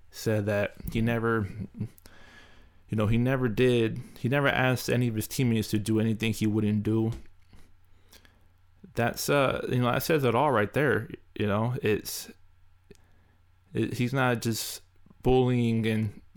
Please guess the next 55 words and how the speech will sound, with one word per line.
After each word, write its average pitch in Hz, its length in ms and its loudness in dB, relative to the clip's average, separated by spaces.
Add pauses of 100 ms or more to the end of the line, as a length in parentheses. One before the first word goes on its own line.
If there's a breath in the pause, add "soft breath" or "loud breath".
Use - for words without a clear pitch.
going 120 360 2
out, 110 300 -4
you 117 160 -6
know, 104 160 0
torturing 120 480 0
people, 107 400 0
basically, 113 580 0
like, 101 200 -2
get, 120 180 0
you 110 140 -2
know, 104 180 -4
messing 117 440 -2
with 104 100 0
people 107 340 -4
just - 380 -4 (800 soft breath)
because 107 520 0
he 113 100 2
was, 104 200 0
like, 98 280 0
he's 110 200 -4
a 101 40 0
bad 107 340 0
person 110 400 2
or 98 320 0
he's 101 160 -4
not 101 180 2
a - 20 -2
good 98 280 -2
guy. 107 260 2
He's 107 100 0
just - 240 -4
some, 101 240 -2 (420 loud breath)
it's - 120 -4
not 107 160 0 (560)
because 113 300 0
of 104 100 -2
that. 113 220 4
He's 110 180 0
doing 117 260 2
it 101 140 0
because 104 520 -2 (880)
he 180 80 4
wants 113 200 2
to 107 80 2
win 117 180 2
so 110 180 0
bad. 104 360 0
And 104 160 -2
he 120 100 -2
got 113 320 0
emotional 110 520 2
at 101 80 -2
the 107 140 0
end 107 160 0
there. 107 260 -2